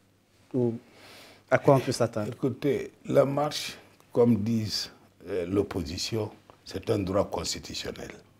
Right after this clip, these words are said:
Speaker 2: Mais faut-il rappeler que la libre circulation des personnes, c'est tout aussi un droit,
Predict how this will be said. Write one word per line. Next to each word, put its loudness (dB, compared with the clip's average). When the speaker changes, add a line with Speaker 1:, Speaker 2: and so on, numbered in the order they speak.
Speaker 2:
Mais 4
faut-il 2
rappeler 0
que 2
la 6
libre 4
circulation 0
des 0
personnes, -4
c'est -2
tout -6
aussi 0
un 2
droit, -2